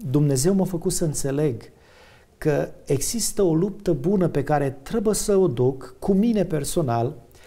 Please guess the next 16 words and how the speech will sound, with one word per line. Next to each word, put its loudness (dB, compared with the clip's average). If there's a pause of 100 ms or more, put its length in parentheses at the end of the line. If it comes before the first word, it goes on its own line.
(140)
iubind 2
pe 2
cei 2
din 2
jurul 2
nostru -2 (360)
și -6
pe -2
Dumnezeu, -2 (920)
ca 2
să 2
pot -2
să -2
ajung 0
în 2
cer, -2